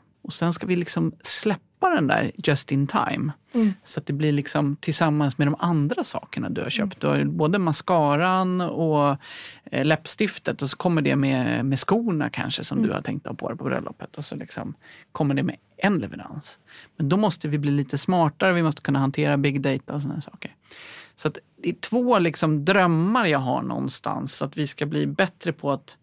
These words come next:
Speaker 1: inte skicka det när du köper det, utan skicka det till när du behöver det.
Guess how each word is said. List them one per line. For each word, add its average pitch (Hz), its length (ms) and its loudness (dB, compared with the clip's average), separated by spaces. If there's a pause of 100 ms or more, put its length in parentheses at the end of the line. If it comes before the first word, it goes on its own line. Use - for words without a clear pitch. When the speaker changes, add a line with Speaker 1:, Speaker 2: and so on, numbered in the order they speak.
(160)
Speaker 1:
inte 156 320 0
skicka - 460 -2
det 143 100 0
när 143 160 2
du 131 140 0
köper 202 420 0
det, - 220 -6
utan 135 300 -2
skicka - 380 -2
det 135 100 2
till 135 240 0
när 131 120 2
du 135 100 0
behöver 202 440 0
det. 240 140 2